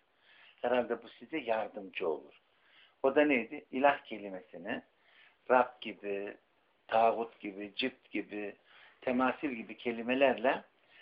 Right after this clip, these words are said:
e, eş anlamlı görüp, yüzde yüz eş anlamlı görüp ifade ettikleri farklı anlam e,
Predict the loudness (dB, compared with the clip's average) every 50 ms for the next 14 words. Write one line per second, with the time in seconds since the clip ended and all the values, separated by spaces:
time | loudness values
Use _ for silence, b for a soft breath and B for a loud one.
0 | b b b b b _ -2 0 0 2 0 0 0 -2 -2 -2 2 6 6 8
1 | 8 8 6 6 4 2 2 0 0 -2 -4 -6 -8 -10 -14 _ _ _ _ _
2 | _ _ _ _ _ _ _ _ _ _ _ _ _ _ _ _ _ _ _ _
3 | _ -12 -4 -2 0 0 0 -2 -6 -12 _ -14 -12 -12 -10 -2 0 2 2 2
4 | 0 0 0 2 2 2 0 -2 -4 -6 -8 -8 -10 -12 -14 -14 -10 -8 -6 -4
5 | -4 -4 -6 _ _ b b b b b b b b b b -6 -2 2 6 6
6 | 6 6 4 0 -4 -6 -8 -14 -12 -6 -4 -4 -4 -4 -4 0 4 4 4 4
7 | 2 2 4 6 6 6 4 2 2 2 2 2 0 -2 -10 b b b b b
8 | b b b -6 -6 -6